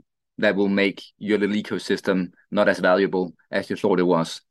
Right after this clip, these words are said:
And I'm pretty sure Bahamas will, will, will quite quickly, you know, change its tune. And as you said as well, the, the, the tax havens are heavily used. And I think it's, um,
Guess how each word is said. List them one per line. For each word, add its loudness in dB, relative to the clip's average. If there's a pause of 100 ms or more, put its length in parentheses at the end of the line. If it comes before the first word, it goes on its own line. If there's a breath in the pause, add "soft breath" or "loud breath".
(280 loud breath)
And -2
I'm 0
pretty 0
sure 0
Bahamas -2
will, -2
will, -2
will -6
quite -2
quickly, -4
you -4
know, 0 (120)
change -2
its -8
tune. 0 (160)
And 2 (220)
as -2
you -2
said 4
as -2
well, 4
the, 0
the, -2
the -8
tax -6
havens -2
are -2
heavily -2
used. -2
And 0
I -4
think -2
it's, -4
um, 0